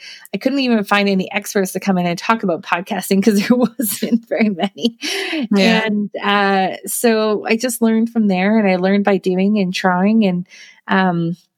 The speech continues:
Speaker 1: we've launched over four hundred shows now. And,
Speaker 2: Wow.
Speaker 1: uh, we've helped,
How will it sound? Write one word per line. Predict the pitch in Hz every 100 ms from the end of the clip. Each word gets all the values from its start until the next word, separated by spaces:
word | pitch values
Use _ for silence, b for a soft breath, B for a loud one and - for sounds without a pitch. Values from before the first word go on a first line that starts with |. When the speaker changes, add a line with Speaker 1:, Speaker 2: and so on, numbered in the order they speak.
| - - -
Speaker 1:
we've | 190 202 185
launched | 175 190 214 208
over | 190 190
four | - 220 277
hundred | 220 190 185
shows | - - 226 196 196
now. | 185 185 208 240 B B B B
And, | 208 202 196
Speaker 2:
Wow. | 170 175 202 190 185
Speaker 1:
uh, |
we've | 180 185 196
helped, | 202 196 190 196 -